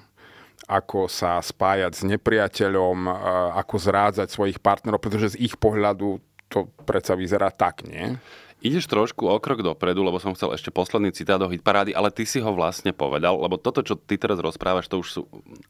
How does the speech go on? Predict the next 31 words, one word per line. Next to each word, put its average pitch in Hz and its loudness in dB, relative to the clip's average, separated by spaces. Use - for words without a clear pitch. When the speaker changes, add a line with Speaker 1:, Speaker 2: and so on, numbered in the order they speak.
Speaker 2:
vlastne 95 -4
politické 104 0
závery 87 0
z - -16
toho 95 2
celého, 90 -2
k - -20
čomu 113 -2
som 104 -4
sa 95 -4
chcel 104 0
dostať. 87 -2
No 110 0
a - 0
teda 107 2
to, 104 2
že 107 2
Richard 107 -2
Sulík 98 -2
nenakúpil 95 0
plyn, 92 0
to 113 4
až 107 -2
takto 92 -2
doslova 95 0
nezaznelo, 87 -2
ale 85 2
Jaroslav 92 0
Naď, 76 -4
minister 87 -4
obrany 90 0